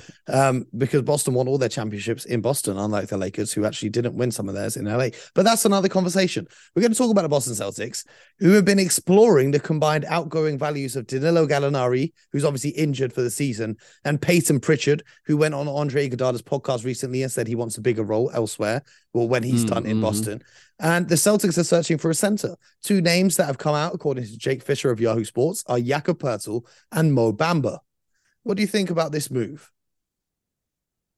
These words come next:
Speaker 1: For the Celtics?
Speaker 2: Yes.
Speaker 1: Yeah, and neither one of them moves the needle for me.
Speaker 2: No.
Speaker 1: I, I don't, you know.
Speaker 2: The one I'm more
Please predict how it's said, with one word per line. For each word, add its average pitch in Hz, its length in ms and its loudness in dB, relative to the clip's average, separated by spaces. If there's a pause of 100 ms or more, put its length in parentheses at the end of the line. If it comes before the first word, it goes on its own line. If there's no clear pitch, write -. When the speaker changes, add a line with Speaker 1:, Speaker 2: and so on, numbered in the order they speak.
(720)
Speaker 1:
For 147 80 -6
the 120 100 -8
Celtics? - 600 -8 (520)
Speaker 2:
Yes. - 440 -2 (1400)
Speaker 1:
Yeah, 147 300 -6 (120)
and 147 400 -6
neither 156 240 6
one 123 160 2
of 107 80 -2
them 98 120 -6
moves 98 280 -8
the 92 80 -6
needle 87 280 -6
for 76 120 -18
me. 80 220 -12 (800)
Speaker 2:
No. 127 200 -4 (800)
Speaker 1:
I, - 120 -10 (520)
I - 140 -6
don't, 110 260 0 (160)
you 85 160 -8
know. - 380 -16 (1040)
Speaker 2:
The 196 80 6
one 254 160 6
I'm 233 100 6
more 220 240 8